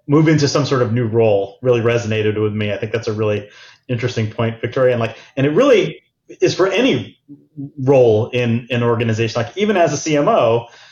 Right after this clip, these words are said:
right, you're learning new things every day. And we often talk to new leaders about that need for, you know, when you first get into a new role in an organization,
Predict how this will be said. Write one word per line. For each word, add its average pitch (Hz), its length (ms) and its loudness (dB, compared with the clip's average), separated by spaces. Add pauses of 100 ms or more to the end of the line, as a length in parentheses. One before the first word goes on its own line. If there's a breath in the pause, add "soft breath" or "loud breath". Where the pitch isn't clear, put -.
(180 loud breath)
right, 147 220 0
you're 151 160 4
learning 143 480 2 (100)
new 143 180 0
things 135 280 0
every 120 180 2
day. 143 400 0
And 117 140 -2
we 127 80 0
often 120 300 -2
talk 135 340 -4
to 120 60 -6
new 113 140 -2
leaders 127 380 0
about 110 340 -2 (360 loud breath)
that 117 240 -2
need 120 420 0
for, 107 480 0 (240 loud breath)
you 120 80 -4
know, 110 80 -2
when 113 180 -2
you 117 60 -2
first - 320 -4
get 127 260 -4
into 113 240 -4
a 110 40 0
new 113 120 -2
role 113 340 2
in 107 60 -2
an 104 100 -4
organization, 107 760 -4